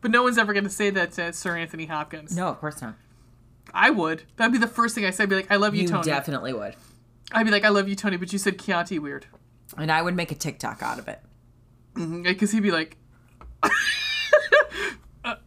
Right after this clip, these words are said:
Speaker 1: affronted. I'd be like, "There's no reason to aff-, to be fronted. I'm, I'm fronting, and you're not fronting. I mean, come on, let's do this."
Speaker 2: Let's discuss
Speaker 1: Anyhow.
Speaker 2: this, please.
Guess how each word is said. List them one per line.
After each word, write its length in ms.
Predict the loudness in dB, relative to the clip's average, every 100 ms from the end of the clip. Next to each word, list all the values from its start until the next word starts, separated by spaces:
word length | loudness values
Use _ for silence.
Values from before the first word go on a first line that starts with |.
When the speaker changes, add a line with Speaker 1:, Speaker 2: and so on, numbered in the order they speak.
| -20 -20 -12
Speaker 1:
affronted. 560 | -8 -4 -2 -2 -2 -2
I'd 80 | 0
be 40 | -2
like, 220 | -4 -10
"There's 260 | -10 -4
no 100 | 0
reason 340 | 0 2 2 2
to 60 |
aff-, 260 | 0 0 -4
to 100 | -4
be 160 | -2 -4
fronted. 460 | -4 -6 -4 -2 0
I'm, 120 | 2
I'm 140 | 4 2
fronting, 540 | 2 0 -2 -8 -10 -14 -6
and 80 | 0
you're 80 | 0
not 80 | 2
fronting. 360 | -2 -2 -6
I 60 | -6
mean, 120 | -6
come 100 | 0 0
on, 60 |
let's 160 | 0 -2
do 120 | -2
this." 400 | -2 -6 -10 -12 -18 -20 -20 -20 -20 -20 -20 -20 -18 -14
Speaker 2:
Let's 120 | -10
discuss 300 | -10 -8 -6
Speaker 1:
Anyhow. 180 | -6 -8
Speaker 2:
this, 280 | -10 -12 -20
please. 840 | -18 -12 -10 -8 -10 -12 -14 -14